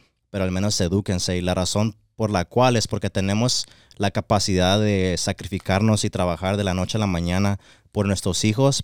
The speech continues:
Tenemos que tener esa misma capacidad de poder educarnos y dejarles un camino más fácil a nuestros hijos. Porque si se ponen a pensar, lo único que le estás enseñando a tus hijos es cómo trabajar.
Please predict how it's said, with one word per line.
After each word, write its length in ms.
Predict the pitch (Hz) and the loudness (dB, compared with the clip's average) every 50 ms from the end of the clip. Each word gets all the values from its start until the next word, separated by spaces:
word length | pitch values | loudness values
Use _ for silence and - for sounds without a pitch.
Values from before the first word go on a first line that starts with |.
| _ _ | _ _
Tenemos 340 | - 98 95 98 101 104 - | -2 0 2 2 2 0 0
que 100 | - 104 | -2 -2
tener 200 | 101 98 98 98 | 0 2 2 2
esa 180 | 98 - 104 | 2 2 2
misma 340 | 98 95 95 92 - 107 104 - | 2 2 2 2 2 0 0 0
capacidad 840 | - 98 - - 85 85 - 87 85 85 90 98 104 101 92 87 85 _ _ _ _ _ _ - | -2 -4 0 0 0 0 0 0 0 2 4 4 4 4 2 0 -2 _ _ _ _ _ _ -12
de 120 | 95 92 | -12 -6
poder 260 | - - - 95 95 | -2 0 0 2 2
educarnos 880 | 101 95 95 90 76 - - 98 101 107 101 104 95 92 87 - - - - | 2 2 0 -2 -2 -2 0 2 2 4 4 4 2 2 0 -2 -6 -8 -6
y 180 | 92 92 90 90 | -6 -4 -4 -2
dejarles 580 | 87 92 90 - - 101 101 104 104 101 - | -2 -2 -4 -4 -2 -2 0 0 0 0 -2
un 60 | 101 | -2
camino 320 | 98 - 95 98 98 95 95 | -2 -2 -2 -2 -2 -2 -2
más 220 | 92 90 92 - | -2 -4 -6 -4
fácil 260 | - - 104 - 107 | -4 -4 -4 -2 -2
a 60 | 95 87 | -2 -2
nuestros 360 | 90 87 - - 85 80 - | -4 -4 -6 -6 -6 -4 -2
hijos. 320 | 107 110 95 87 82 - - - - - - _ _ | -2 -2 0 -2 -4 -6 -8 -14 -20 -20 -20 _ _
Porque 220 | - 107 98 - 98 | -8 -6 -2 -2 -2
si 120 | - 117 | -2 0
se 100 | 98 107 | -2 -2
ponen 240 | - - 110 117 120 | 0 2 2 2 2
a 100 | 120 113 | 2 2
pensar, 560 | - 107 92 - - 107 113 120 110 101 98 - _ _ _ _ _ _ - | 2 0 0 2 2 4 4 4 4 4 0 -2 _ _ _ _ _ _ -2
lo 120 | 98 101 | 2 2
único 200 | 110 123 123 139 | 2 4 2 2
que 60 | 123 120 | 2 2
le 40 | 107 | 2
estás 180 | - - 107 | 2 2 2
enseñando 600 | 113 110 - 117 107 104 107 110 113 113 113 110 - | 2 2 2 2 2 2 2 2 2 2 2 0 0
a 140 | - 95 95 | -2 -4 -2
tus 240 | - 95 90 - 110 | -2 -4 -4 -2 -2
hijos 360 | 107 104 127 127 123 - - - | -2 0 2 2 0 0 -2 -2
es 240 | 95 95 90 - | -2 -2 -2 -2
cómo 240 | - - 104 104 104 | -2 -2 -2 0 0
trabajar. 560 | - - 90 87 82 - - 92 87 82 80 | 0 0 0 0 -2 -2 -4 -4 -4 -4 -6